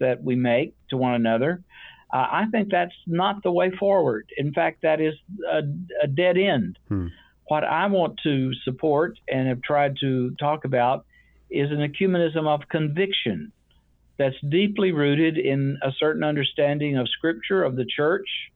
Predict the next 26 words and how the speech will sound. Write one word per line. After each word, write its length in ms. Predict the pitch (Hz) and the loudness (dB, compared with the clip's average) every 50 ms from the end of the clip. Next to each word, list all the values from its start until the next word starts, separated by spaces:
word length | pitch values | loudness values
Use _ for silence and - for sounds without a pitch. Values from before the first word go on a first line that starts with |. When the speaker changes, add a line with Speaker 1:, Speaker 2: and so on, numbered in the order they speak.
| _ _ _ _ _ _ _ _ _ - | _ _ _ _ _ _ _ _ _ -4
Speaker 1:
and 220 | 127 131 135 143 139 | -2 0 0 2 2
that's 260 | 147 147 151 - - | 0 0 0 -6 -4
not 260 | 165 165 - - - | -2 0 0 0 0
prepared 580 | - 175 165 - - 160 156 156 160 160 156 - | -2 -4 -4 0 0 2 4 4 2 2 0 -4
to 100 | - 151 | -2 -2
negotiate 640 | 151 147 143 143 156 156 156 - - 156 143 147 147 | 0 0 0 2 0 0 0 0 0 0 0 2 0
away 400 | 143 147 160 160 160 151 143 139 | 0 2 2 2 4 2 2 2
those 320 | 139 139 135 135 131 127 - - | 2 2 2 2 0 -2 -2 -2
fundamental 560 | 165 160 160 160 151 151 147 147 147 147 143 | 0 0 2 0 0 0 2 2 2 0 0
core 340 | 143 - - 147 151 143 139 | -2 -4 0 0 2 2 2
values. 640 | 143 151 151 151 151 139 127 113 98 85 - - - - - - _ _ _ _ _ _ _ _ - - - _ _ _ _ _ | 2 2 4 4 4 2 2 0 0 -2 -6 -12 -16 -18 -20 -20 _ _ _ _ _ _ _ _ -20 -20 -20 _ _ _ _ _
Now, 400 | - 139 135 135 135 135 131 - | -2 0 2 4 4 4 2 2
we 180 | 170 147 139 147 | 0 0 0 2
have 200 | 160 165 170 165 | 2 0 -2 -2
to 280 | - 156 147 143 147 - | -2 0 0 2 0 0
acknowledge 520 | - 147 151 165 190 208 202 170 143 135 - - | -2 -2 0 2 2 4 4 2 2 0 -2 0
that 200 | 147 143 139 - | 0 0 0 2
we, 160 | 160 147 143 143 | 0 -2 -2 -2
we 200 | 147 147 147 156 | -2 0 0 2
don't 260 | 156 170 180 - - - | 2 0 0 0 -4 -4
see 160 | - 240 240 - - | -2 -2 -2 0 0
eye 180 | 156 139 139 | 0 0 0
to 80 | 135 139 | 0 0
eye 440 | - - 143 139 135 127 120 120 - - _ - | 0 0 0 0 2 0 0 -2 -6 -8 _ -2
on 200 | 135 127 131 - - | -2 -2 -2 -2 -2
everything. 680 | 151 139 131 127 123 110 110 127 117 104 92 87 85 | -2 0 0 0 0 0 0 0 -2 -2 -2 -6 -10